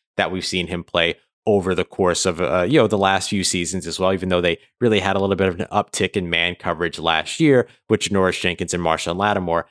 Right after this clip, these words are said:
at the cornerback positions. Now, Trick Pick gives us a little something here at Trick Pick on Twitter, P I K. Uh, Quan, Quan Alexander. He has hopes that they're gonna be able to convince Quan to come back to a locker room that he clearly loved for less money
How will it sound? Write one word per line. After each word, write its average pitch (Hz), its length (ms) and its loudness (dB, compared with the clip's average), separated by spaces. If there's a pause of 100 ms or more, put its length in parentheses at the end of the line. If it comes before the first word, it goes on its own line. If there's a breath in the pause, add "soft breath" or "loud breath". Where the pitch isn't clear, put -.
(220 soft breath)
at 87 260 -4
the 90 60 -8
cornerback 113 560 0
positions. 71 480 -10 (260)
Now, 113 260 0
Trick - 380 0
Pick 165 240 2
gives 139 220 2
us 139 160 0
a 139 60 0
little 143 180 4
something 131 380 2
here 147 200 2
at 131 220 4
Trick 131 240 -2
Pick 127 180 0
on 120 300 2
Twitter, 123 300 0
P 120 240 -2
I 104 140 4
K. 107 480 0 (260 loud breath)
Uh, 107 320 2 (200)
Quan, 196 480 2 (120)
Quan 104 180 4
Alexander. 107 720 0
He 92 160 -2
has 95 240 2
hopes 127 340 2
that 117 140 2
they're 113 100 4
gonna 110 160 0
be 110 140 -2
able 113 120 4
to 107 60 0
convince 113 400 -2
Quan 117 300 0
to 110 60 -2
come 110 200 -2
back 110 300 2
to 107 120 2
a - 20 4
locker 107 360 2
room 139 140 2
that 117 100 2
he - 80 2
clearly 127 400 2
loved 120 300 4
for 123 100 2
less 113 300 2
money 135 320 2